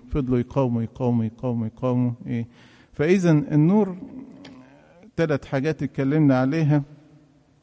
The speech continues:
آه، أول حاجة بخصوص النور قلنا إن هو إيه؟ آه، إن هو يقودني إلى،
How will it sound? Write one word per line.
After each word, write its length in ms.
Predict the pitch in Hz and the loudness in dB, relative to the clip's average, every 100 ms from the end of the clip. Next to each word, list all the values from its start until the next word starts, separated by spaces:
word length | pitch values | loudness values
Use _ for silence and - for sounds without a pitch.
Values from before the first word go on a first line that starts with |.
| _ _ _ _ _ - | _ _ _ _ _ -16
آه، 1000 | - 135 127 127 127 - - - - 160 | -4 0 2 0 -2 -6 -10 -10 -6 0
أول 260 | 185 160 135 | 0 0 -2
حاجة 340 | 190 190 151 | -2 -2 -4
بخصوص 420 | 139 135 - 180 156 | -4 -8 -6 -6 -2
النور 320 | 151 175 170 | 0 0 -2
قلنا 540 | 170 180 165 175 - | -2 0 2 2 2
إن 120 | 143 | 2
هو 420 | 143 151 170 147 175 - - - _ _ _ _ _ - | 2 2 2 0 0 -4 -18 -20 _ _ _ _ _ -10
إيه؟ 400 | 143 151 147 143 - - - - _ _ _ _ _ _ _ _ 370 - | -4 0 0 -2 -10 -20 -20 -20 _ _ _ _ _ _ _ _ -20 -14
آه، 580 | 190 131 123 120 120 - 269 220 247 - 311 277 262 226 233 226 - _ _ _ _ _ _ _ _ _ _ _ _ _ _ _ _ _ _ _ _ _ _ _ _ _ _ _ _ _ _ _ | -4 -2 0 0 -4 -8 -16 -20 -20 -20 -18 -18 -18 -20 -20 -20 -20 _ _ _ _ _ _ _ _ _ _ _ _ _ _ _ _ _ _ _ _ _ _ _ _ _ _ _ _ _ _ _
إن 140 | 139 139 | 2 4
هو 360 | 135 185 165 | 4 2 2
يقودني 960 | 147 143 131 175 170 127 120 127 135 160 | 0 -2 -2 -4 -2 0 0 -2 -4 -4
إلى، 260 | 143 123 | -2 -2